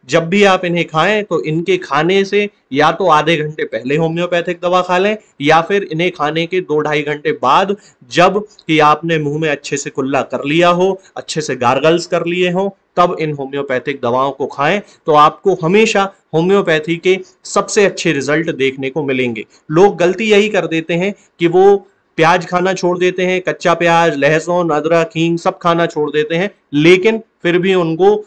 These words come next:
मुंह में सफाई ना होने के कारण होम्योपैथिक दवाओं का अच्छा रिजल्ट देखने को नहीं मिलता है। ये होम्योपैथिक दवाएं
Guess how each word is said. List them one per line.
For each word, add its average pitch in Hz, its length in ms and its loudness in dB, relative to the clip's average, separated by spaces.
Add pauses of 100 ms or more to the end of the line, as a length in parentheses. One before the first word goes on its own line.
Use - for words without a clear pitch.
(160)
मुंह 170 300 0
में 220 260 2 (160)
सफाई 196 420 2
ना 190 120 0
होने 156 300 -2
के 147 100 -8
कारण 156 320 -2
होम्योपैथिक 143 720 -4
दवाओं 135 320 0
का 180 160 -2 (380)
अच्छा 190 400 0 (280)
रिजल्ट 170 480 0
देखने 135 440 -4
को 190 260 -4 (220)
नहीं 135 280 -2
मिलता 117 280 -6
है। 104 160 -12 (300)
ये 143 160 -2
होम्योपैथिक 147 640 -2
दवाएं 151 360 0